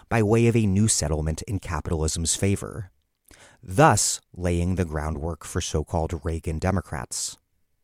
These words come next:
And so the centrist or never Trump arguments that the left is who caused white workers to move right is a naked ploy to obscure their own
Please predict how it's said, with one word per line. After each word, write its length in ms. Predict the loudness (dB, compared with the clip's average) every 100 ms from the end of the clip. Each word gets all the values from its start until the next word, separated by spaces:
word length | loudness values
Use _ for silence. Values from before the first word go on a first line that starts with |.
| _
And 220 | 2 2
so 420 | 2 2 2 2 -4 _
the 100 | -4
centrist 680 | 0 2 0 0 0 0 -4
or 180 | -2 2
never 300 | 4 4 2
Trump 320 | 0 -2 -2
arguments 720 | -2 -4 -2 -2 -2 -2 -6 -8 -14 -10 -2
that 180 | 0
the 100 | 2
left 560 | 2 4 2 2 -6 -16 _ _ -2
is 140 | 0
who 160 | 2 0
caused 420 | 2 2 2 0
white 300 | 0 0 0
workers 520 | -2 -2 0 -2 -2
to 120 | 0
move 280 | 2 2 0
right 300 | 0 0 -2 _ _ -20 -20 -8
is 160 | -2 2
a 140 | 4
naked 560 | 4 4 2 2 0 0
ploy 500 | -6 -2 0 0 -4 -8 -6
to 140 | 2 2
obscure 500 | 4 2 2 2 4
their 200 | 4 2 6
own 340 | 8 8 6